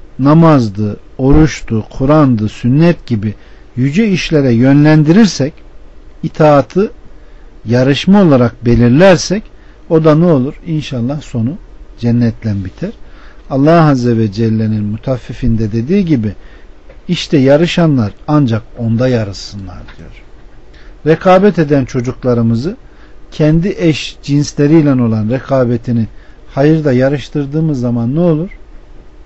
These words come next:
Hayır getirir. Geçenlerde bir tanımadığım bir bayan geldi.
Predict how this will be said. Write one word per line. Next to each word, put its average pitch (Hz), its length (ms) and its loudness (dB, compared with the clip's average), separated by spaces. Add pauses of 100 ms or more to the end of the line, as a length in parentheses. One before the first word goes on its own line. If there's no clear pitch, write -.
(140)
Hayır 110 220 -6
getirir. 107 520 -12 (680)
Geçenlerde 160 720 0
bir 156 140 -2 (240)
tanımadığım 120 680 -2
bir 120 180 -2
bayan 131 360 0
geldi. 107 400 -4